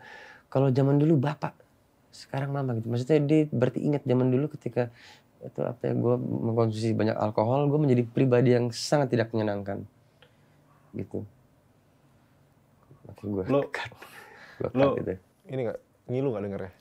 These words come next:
Speaker 1: Yes, man.
Speaker 2: Ngilu, man, anak kecil gitu, terus kayak ngeliat.
Speaker 1: Heeh, heeh. Eh, satu perilaku yang menggelikan. Sebenarnya ketika di-, direnungi, dipikirin,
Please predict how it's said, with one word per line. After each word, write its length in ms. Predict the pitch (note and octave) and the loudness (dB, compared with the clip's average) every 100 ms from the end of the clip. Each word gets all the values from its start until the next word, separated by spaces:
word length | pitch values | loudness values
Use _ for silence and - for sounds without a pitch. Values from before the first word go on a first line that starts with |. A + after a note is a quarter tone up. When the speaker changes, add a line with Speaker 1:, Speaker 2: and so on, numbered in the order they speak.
| - _ - | -20 _ -2
Speaker 1:
Yes, 220 | F#3 F3+ | -2 0
man. 260 | B2 B2 A#2+ _ _ _ _ _ - | 0 -2 -4 _ _ _ _ _ -8
Speaker 2:
Ngilu, 180 | G#2+ | -6
man, 160 | G#2+ A2+ | -4 -6
anak 220 | F#2+ F#2+ | -8 -12
kecil 220 | G#2 A2 G#2 | -8 -4 -4
gitu, 160 | G2 | -4
terus 200 | F#2+ G2 | -8 -12
kayak 280 | - F#2+ - - | -10 -12 -12 -14
ngeliat. 240 | G#2 F#2 - _ | -14 -14 -16 _
Speaker 1:
Heeh, 220 | C#3 - C3 _ - | -10 -8 -8 _ -12
heeh. 200 | - A#2 _ _ _ _ | -12 -14 _ _ _ _
Eh, 680 | - A#2 A2+ A2 A2 A2 A2 A2 A2+ - - _ | -10 -8 -8 -8 -10 -12 -12 -14 -18 -20 -20 _
satu 320 | - - C3+ C3+ | -8 -4 -4 -4
perilaku 480 | - C3+ B2+ B2 | -4 -2 -2 0
yang 80 | C3+ | 0
menggelikan. 720 | C3 B2+ A#2 A#2+ B2 - G#2+ F#2 _ _ _ _ _ _ _ _ _ _ _ | 2 4 4 2 0 -4 -8 -8 _ _ _ _ _ _ _ _ _ _ _
Sebenarnya 460 | - A2 G#2 G2+ G#2 | -6 -2 -2 -2 -4
ketika 240 | G#2 G#2 | -4 -4
di-, 200 | G#2 G2 | -2 -4
direnungi, 540 | - G#2+ G2+ G2 F#2+ G2 | -4 -2 0 0 -2 -2
dipikirin, 580 | F#2+ F#2+ - G2 G2 F#2+ | -2 -6 -6 -4 -4 -8